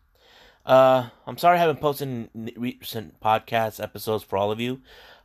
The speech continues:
Uh, I've been kinda busy this weekend. Um, if you guys know, outside of the whole thing with me in professional wrestling, I'm actually a drummer. I've been drumming for almost, what,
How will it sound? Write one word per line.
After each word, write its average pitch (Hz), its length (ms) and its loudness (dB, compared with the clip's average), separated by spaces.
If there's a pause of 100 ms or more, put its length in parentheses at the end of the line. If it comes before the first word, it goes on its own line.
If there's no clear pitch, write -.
Uh, 104 200 0
I've 95 100 -6
been 101 100 -6
kinda 101 320 -2
busy 104 480 -2
this 95 260 -10
weekend. 101 480 -6
Um, 92 380 -2 (560)
if - 80 -12
you 107 60 -4
guys 131 240 4
know, 139 500 4
outside 117 480 2
of 101 120 -4
the 101 80 -4
whole 110 180 -2
thing 107 180 -8
with 95 140 -12
me 101 120 -8
in 90 120 -10
professional 95 500 -8
wrestling, 95 500 -4 (680)
I'm 98 280 0
actually 104 320 2
a 123 60 4
drummer. 131 460 4
I've 98 140 -8
been 101 180 -6
drumming 104 400 -6
for - 200 -10
almost, 95 1080 -8 (680)
what, 92 280 -2